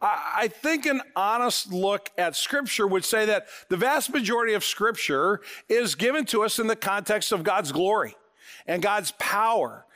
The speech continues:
and, and God's plan of salvation and his grace and his mercy and his compassion to us. And, and rightly so, we should rejoice in that. We should be excited about that.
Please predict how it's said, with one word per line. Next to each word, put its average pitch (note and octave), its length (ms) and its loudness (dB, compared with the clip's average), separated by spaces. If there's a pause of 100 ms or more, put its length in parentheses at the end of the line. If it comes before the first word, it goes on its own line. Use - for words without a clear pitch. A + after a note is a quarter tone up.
(220)
and, G3+ 260 -2
and G3 220 0
God's G3+ 460 0
plan G#3 360 0
of G3+ 80 0
salvation G#3+ 720 2
and E3 180 0
his D3+ 160 -2
grace G#3 580 0 (300)
and A3 160 0
his D#3 140 0
mercy G3 460 0
and F#3 80 -2
his F#3 120 -2
compassion G#3 600 -2
to D3+ 120 0
us. A#2+ 140 -4 (320)
And, A#3 360 -2
and A3 200 2
rightly B3 340 2
so, C#4+ 320 2
we A#3+ 140 0
should A#3+ 200 0
rejoice A#3 440 0
in G#3 60 -6
that. C#3+ 180 -2
We F#3 100 0
should A#3+ 180 -2
be A3+ 100 -2
excited A3 440 0
about D#3 260 0
that. D3+ 260 -2